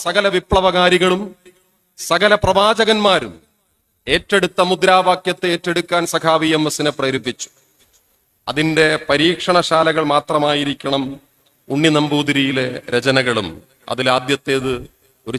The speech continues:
ചെറുകഥയാണല്ലോ. പിന്നീട് അദ്ദേഹം അടുക്കളയിൽ നിന്ന് അരങ്ങത്തേക്കെന്ന നാടകത്തിൻ്റെ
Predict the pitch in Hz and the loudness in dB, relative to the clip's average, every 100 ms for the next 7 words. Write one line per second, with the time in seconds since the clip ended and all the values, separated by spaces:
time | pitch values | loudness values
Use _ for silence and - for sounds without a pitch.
0 | - 135 151 151 139 107 101 90 85 - | -4 -2 0 0 0 0 -4 -8 -10 -14
1 | - _ _ _ _ - 139 151 151 139 | -20 _ _ _ _ -12 -4 0 0 0
2 | 143 147 143 147 147 139 - _ _ _ | 2 0 -2 -6 -8 -12 -20 _ _ _
3 | _ _ _ _ 127 160 - - 180 180 | _ _ _ _ -2 -2 -2 2 2 2
4 | 170 170 165 160 147 165 165 165 165 160 | 0 -4 -4 -4 -2 0 -2 -4 -4 -6
5 | 160 151 151 143 147 147 139 156 143 143 | -4 -4 -2 0 0 -2 -4 -4 -4 -2